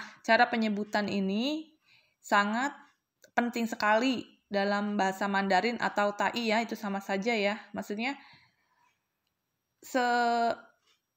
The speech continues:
menurut kita tuh misalnya udah bener nih, Tapi kalau kita menyebutkannya atau nada dengan intonasinya itu berbeda, mereka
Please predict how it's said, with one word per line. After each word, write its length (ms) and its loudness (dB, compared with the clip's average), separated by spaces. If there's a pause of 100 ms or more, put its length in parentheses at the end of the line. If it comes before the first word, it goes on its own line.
(180)
menurut 400 2
kita 320 0
tuh 400 -2
misalnya 480 0
udah 140 2
bener 360 4
nih, 200 -4 (400)
Tapi 320 0
kalau 320 2
kita 480 -6
menyebutkannya 720 -2
atau 320 0 (320)
nada 480 4
dengan 240 -2
intonasinya 720 -2
itu 320 -4
berbeda, 800 0
mereka 320 0